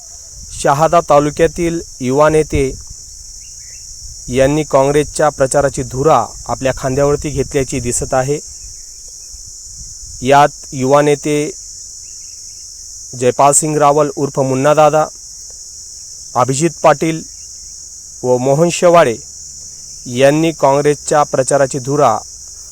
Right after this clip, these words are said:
आपल्या हाती घेतल्याचे दिसून येत आहे. कार्यकर्ते अतिशय जोमात असल्याचे आपल्याला पाहण्यास मिळत आहे. यावेळेस डॉक्टर हिना गावित व गोवाल पाडवी यांच्यात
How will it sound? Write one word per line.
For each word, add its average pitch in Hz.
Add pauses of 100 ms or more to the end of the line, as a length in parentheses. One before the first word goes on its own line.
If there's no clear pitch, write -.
(140)
आपल्या 139
हाती 147
घेतल्याचे 143 (380)
दिसून 127
येत 139
आहे. 139 (840)
कार्यकर्ते 147
अतिशय 156
जोमात 139
असल्याचे 139
आपल्याला 135
पाहण्यास 131
मिळत 127
आहे. 117 (1160)
यावेळेस 156 (540)
डॉक्टर 131
हिना 139
गावित 151 (420)
व 127
गोवाल 135 (100)
पाडवी 127 (600)
यांच्यात 139